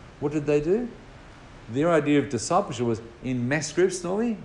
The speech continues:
doing Bible teaching in solid instruction to people. Now, it's interesting, when we talk about discipleship, discipleship is not what you do as an individual, it's what we do as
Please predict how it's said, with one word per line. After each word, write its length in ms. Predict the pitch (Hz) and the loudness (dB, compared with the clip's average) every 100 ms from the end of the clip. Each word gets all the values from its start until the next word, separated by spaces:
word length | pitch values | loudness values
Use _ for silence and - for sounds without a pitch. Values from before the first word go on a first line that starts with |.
| 113 | -6
doing 320 | 135 143 123 - | -2 -2 -2 0
Bible 480 | 143 151 151 156 147 - - - - | 2 2 0 -4 -10 -20 -20 -20 -6
teaching 520 | 135 127 - 139 131 - | -4 -4 -4 -6 -6 -6
in 140 | 113 | -6
solid 580 | 104 - 139 127 135 123 - | -6 -4 0 2 2 -2 -4
instruction 540 | 123 - 120 - 113 | -6 -2 -2 -2 -6
to 100 | 110 | -6
people. 460 | - 110 98 92 76 - - - - - - - - - | -4 -4 -4 -8 -10 -14 -20 -20 -20 -20 -20 -20 -12 -4
Now, 60 | |
it's 100 | 131 | 0
interesting, 280 | 185 233 185 | 0 2 2
when 100 | 160 | 0
we 40 | 156 | 4
talk 100 | 214 | 4
about 180 | 233 | 4
discipleship, 580 | 196 - 196 202 156 - - - - | 2 2 0 0 -2 -4 -6 -20 -4
discipleship 840 | 175 170 - 220 226 208 156 - 160 | -2 0 2 2 4 2 2 -6 -4
is 140 | 151 147 | -4 -2
not 120 | 165 | -2
what 140 | 160 | -2
you 100 | 160 | -2
do 480 | 135 151 151 156 147 - | -2 2 4 4 2 0
as 200 | 135 123 | -2 0
an 80 | 127 | -2
individual, 760 | 131 123 113 156 156 123 113 | -2 -2 0 0 0 0 0
it's 140 | 120 107 | -2 -2
what 200 | 123 127 | -2 -2
we 460 | 123 131 156 165 | -4 2 4 4
do 440 | 151 117 120 120 123 - | 0 -2 0 2 0 -4
as 240 | 113 120 | -2 -2